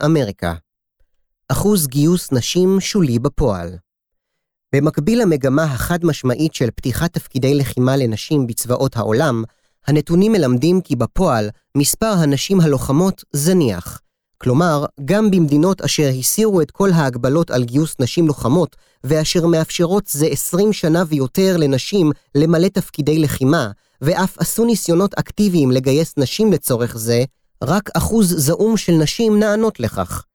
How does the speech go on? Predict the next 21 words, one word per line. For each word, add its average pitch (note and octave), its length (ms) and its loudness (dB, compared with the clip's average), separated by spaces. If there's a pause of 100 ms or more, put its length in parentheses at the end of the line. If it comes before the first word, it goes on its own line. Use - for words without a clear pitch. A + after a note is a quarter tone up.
(360)
תהליכים C3 560 0
אלה, B2+ 280 0 (100)
אם A2+ 200 0
כן, A#2 240 0 (380)
לא G3 140 2
הצליחו F#3+ 440 0
לחולל C#3+ 440 2
אינטגרציה C#3+ 680 -2
של C3+ 140 -2
נשים B2+ 380 0
בצבא, B2 520 -2 (340)
ולאזן D#3+ 480 2
את G#3+ 120 -4
היחס E3+ 440 0
המספרי D#3+ 520 0
בין C#3 280 0
נשים G#3 480 0
לגברים. D#3+ 680 0 (680)
כך F#3+ 280 2
לדוגמה, G2+ 500 0 (180)
בצרפת, A#2 640 -2